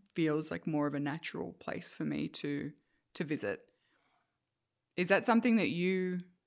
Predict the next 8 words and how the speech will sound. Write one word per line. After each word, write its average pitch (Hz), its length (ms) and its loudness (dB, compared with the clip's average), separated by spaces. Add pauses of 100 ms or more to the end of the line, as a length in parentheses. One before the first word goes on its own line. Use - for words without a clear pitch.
(100)
have 160 260 -2 (360)
done 160 380 4
before 196 500 2 (420)
or 151 540 2
would 151 240 -2
ever 151 160 0
consider 156 440 -2
doing? 147 420 2